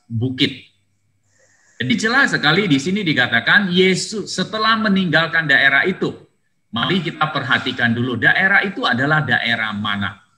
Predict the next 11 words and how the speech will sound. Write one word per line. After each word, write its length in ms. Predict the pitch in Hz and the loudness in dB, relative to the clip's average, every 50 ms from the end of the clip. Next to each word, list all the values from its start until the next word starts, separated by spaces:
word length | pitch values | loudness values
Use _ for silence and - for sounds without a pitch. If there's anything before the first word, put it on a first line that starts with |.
| _ _ _ _ _ _ _ _ _ _ _ _ _ _ _ _ _ _ _ _ _ _ _ _ _ _ _ _ _ _ _ _ _ _ _ _ _ _ _ _ _ _ _ _ _ _ _ _ _ _ _ _ _ _ _ _ _ _ _ | _ _ _ _ _ _ _ _ _ _ _ _ _ _ _ _ _ _ _ _ _ _ _ _ _ _ _ _ _ _ _ _ _ _ _ _ _ _ _ _ _ _ _ _ _ _ _ _ _ _ _ _ _ _ _ _ _ _ _
Daerah 400 | - 135 127 139 143 139 143 135 | 0 2 2 4 4 4 4 4
itu 240 | 147 147 - 202 | 2 0 -2 0
adalah 320 | 175 131 107 123 127 131 127 | 0 0 0 0 0 0 0
daerah 400 | 117 120 107 107 110 110 98 98 | 0 0 0 0 -2 -2 -4 -2
mana? 400 | 101 123 143 170 175 123 - - - - _ _ _ _ _ _ _ _ _ _ _ _ _ _ _ _ _ _ _ _ _ _ _ _ _ _ _ _ _ _ _ _ _ | -2 -2 -2 -2 -2 -4 -6 -8 -14 -20 _ _ _ _ _ _ _ _ _ _ _ _ _ _ _ _ _ _ _ _ _ _ _ _ _ _ _ _ _ _ _ _ _
Tentu 800 | - 233 226 233 269 254 - 262 233 202 214 269 294 - - - - _ _ _ _ _ | 0 2 2 2 2 0 2 4 4 4 4 2 0 -6 -10 -18 -20 _ _ _ _ _
itu 240 | _ - 190 185 302 269 190 | _ -2 0 0 0 0 2
berkaitan 480 | 175 175 160 160 160 165 170 240 233 | 0 0 2 2 2 2 2 2 0
dengan 240 | 208 202 190 190 180 | 0 0 0 0 2
bagian 320 | 156 143 139 143 160 165 156 | 2 2 2 0 0 -2 -2
sebelumnya. 640 | 165 175 151 185 226 254 262 233 180 117 98 - | -2 -2 0 0 0 0 2 0 0 0 -2 -6